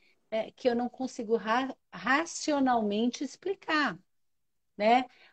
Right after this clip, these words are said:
Foi ati-, fui atingido em outro,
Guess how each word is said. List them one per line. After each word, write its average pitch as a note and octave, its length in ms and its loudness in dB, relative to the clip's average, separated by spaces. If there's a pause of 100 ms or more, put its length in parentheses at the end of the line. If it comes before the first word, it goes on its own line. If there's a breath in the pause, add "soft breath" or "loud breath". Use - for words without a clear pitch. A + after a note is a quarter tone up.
Foi A3+ 180 6
ati-, B3+ 400 -2
fui C#4+ 360 2
atingido A#3+ 560 -2
em C4 160 2
outro, D4+ 640 0